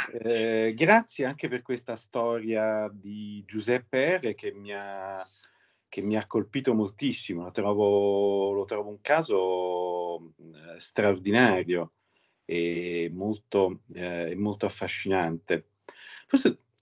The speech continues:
cioè, ci vorrebbe la penna di Oliver Sacks per scrivere un, eh, un libro strepitoso sulla maschilità, ma sono sicuro che la penna di un giovane storico, eh, nella sua tesi di dottorato,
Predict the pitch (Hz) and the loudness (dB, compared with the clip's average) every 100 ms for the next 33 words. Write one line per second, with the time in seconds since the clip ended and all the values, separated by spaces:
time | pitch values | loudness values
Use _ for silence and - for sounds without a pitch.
0 | _ _ _ - 123 - 139 147 156 147 | _ _ _ 0 0 2 4 6 6 6
1 | 139 160 151 143 110 117 113 110 104 - | 4 2 -2 -2 0 0 2 0 -2 -6
2 | 107 87 87 - - 90 - _ _ _ | -6 -6 -8 -16 -10 -10 -10 _ _ _
3 | 101 82 - - 104 95 98 90 90 85 | -10 -10 -8 -4 -2 0 0 0 0 -2
4 | 90 90 85 85 85 82 82 82 87 85 | -6 -6 -6 -6 -6 -6 -6 -6 -6 -4
5 | 85 82 92 92 85 90 90 85 85 82 | -4 -4 -4 -4 2 4 4 4 2 2
6 | 80 82 - - 95 101 90 104 95 87 | 2 0 0 0 2 0 4 6 6 2
7 | 87 82 85 82 85 82 78 78 76 76 | -4 -6 -6 -2 2 4 2 0 -4 -12
8 | _ 82 92 - 87 87 - 73 - - | _ -6 -6 -4 -4 -2 0 0 -2 -20
9 | - - 160 156 190 185 185 180 120 107 | -18 2 6 8 6 6 0 4 4 4
10 | 117 110 98 120 110 104 92 101 92 90 | 0 2 2 2 2 0 -4 -4 -6 -6
11 | 98 101 92 90 - 101 98 95 90 85 | -2 0 -2 -6 -4 2 4 4 0 -4
12 | 90 87 - _ _ _ _ - 82 82 | -4 -4 -6 _ _ _ _ -10 -6 -4
13 | 82 85 98 95 - 101 110 101 92 92 | -4 -4 -2 0 0 0 2 0 0 -4
14 | 87 98 95 90 92 87 78 | -2 0 0 0 -2 -4 -6